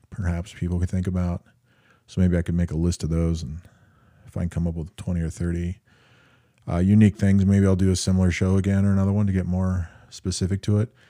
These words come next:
Some of the stuff, though, is pretty much the same as things you hear. They're just practiced, rehearsed, trained. They're taught a little differently when you're working in a field where people actually do what,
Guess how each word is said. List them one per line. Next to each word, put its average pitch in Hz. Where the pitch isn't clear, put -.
Some 135
of 120
the 107
stuff, 113
though, 101
is 95
pretty 101
much 92
the 95
same 90
as 87
things 90
you 90
hear. 87
They're 82
just 82
practiced, 85
rehearsed, 82
trained. 85
They're 82
taught 82
a 82
little 82
differently 82
when 90
you're 82
working 92
in 85
a 78
field 87
where 80
people 82
actually 80
do 80
what, 82